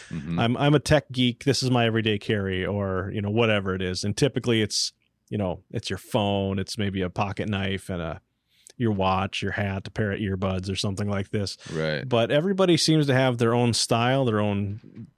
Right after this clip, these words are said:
Speaker 2: you know, flavor of everyday carry, whether you're throwing it in a backpack or whatever.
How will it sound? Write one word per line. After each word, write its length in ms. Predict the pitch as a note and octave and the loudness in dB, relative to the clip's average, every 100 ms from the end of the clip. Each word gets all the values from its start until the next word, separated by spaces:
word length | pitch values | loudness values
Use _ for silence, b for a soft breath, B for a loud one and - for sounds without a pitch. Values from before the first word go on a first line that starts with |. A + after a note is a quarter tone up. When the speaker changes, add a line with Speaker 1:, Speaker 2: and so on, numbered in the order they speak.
| _ | _
Speaker 2:
you 120 | - B2+ | -4 -2
know, 160 | G2+ | -2
flavor 480 | F#2 - B2 A#2+ A2+ | -4 2 4 4 4
of 60 | A2 | 4
everyday 380 | G#2+ A2 G#2+ | 2 2 2
carry, 360 | G2 A2+ G#2+ A2 | 2 2 2 2
whether 280 | A2 G2+ G2+ | 2 0 0
you're 160 | G2 F#2+ | -2 -4
throwing 280 | - A#2 G#2+ | 0 2 2
it 80 | G#2 | 2
in 120 | G2 | 0
a 40 | F2+ | 0
backpack 600 | G#2 G2+ - G#2+ G2+ G2+ | 0 0 -2 -2 -2 -2
or 60 | |
whatever. 360 | F#2+ G2 G#2+ | -2 -2 -2